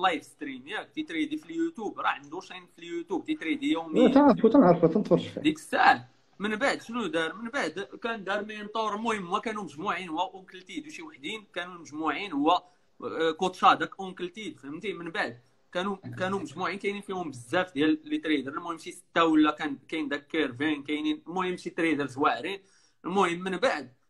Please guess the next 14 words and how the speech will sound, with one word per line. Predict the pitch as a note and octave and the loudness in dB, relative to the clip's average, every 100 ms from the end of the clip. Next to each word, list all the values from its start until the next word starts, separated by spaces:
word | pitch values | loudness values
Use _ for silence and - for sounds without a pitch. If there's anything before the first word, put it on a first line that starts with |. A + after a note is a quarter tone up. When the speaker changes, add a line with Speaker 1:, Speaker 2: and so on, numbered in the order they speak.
| _ D3+ | _ -10
Speaker 1:
ديك | F#3+ | -10
الساعه | - B3 F#3+ C#3 | -6 0 2 4
هو | D3+ F#3 G3 - | 4 6 4 0
فاش | G#3 | -14
صافي | G3 - C4+ C4+ | -16 -10 -8 -8
كرا-، | B3+ B3 A#3+ A#3+ | -8 -4 -4 -6
كريا | - A#3 A#3 | -12 -6 -4
واحد | A3 D3 | -4 -6
الاودينس | G#3+ F#3 D#3 G3 G3 F3+ | -8 -6 -6 -10 -12 -10
وداك | D#3+ F#3+ | -10 -12
الشيء، | - G4 | -10 -4
هو | G#3+ | -2
ي-، | A3+ - - | -4 -8 -12
آه، | F#3 F#3 F#3+ | -8 -6 -6